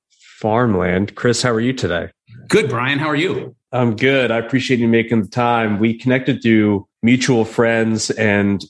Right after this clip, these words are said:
Speaker 1: I've always been fascinated by the agricultural space as an investment. I grew up in dairy farm country in upstate New York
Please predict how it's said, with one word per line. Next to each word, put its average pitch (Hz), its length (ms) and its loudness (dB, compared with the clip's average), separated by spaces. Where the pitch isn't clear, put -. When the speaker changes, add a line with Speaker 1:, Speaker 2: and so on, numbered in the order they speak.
Speaker 1:
I've 120 180 -4
always 175 320 4
been 110 200 0
fascinated 104 920 -2
by 92 760 0
the 113 140 0
agricultural 110 760 0
space 104 440 0
as 101 160 0
an 95 80 -2
investment. 110 480 -2
I 120 140 2
grew 120 260 0
up 120 220 -2
in 113 240 0
dairy 120 300 2
farm 107 300 0
country 107 420 -2
in 98 80 0
upstate 98 340 -2
New 98 120 -4
York 98 520 0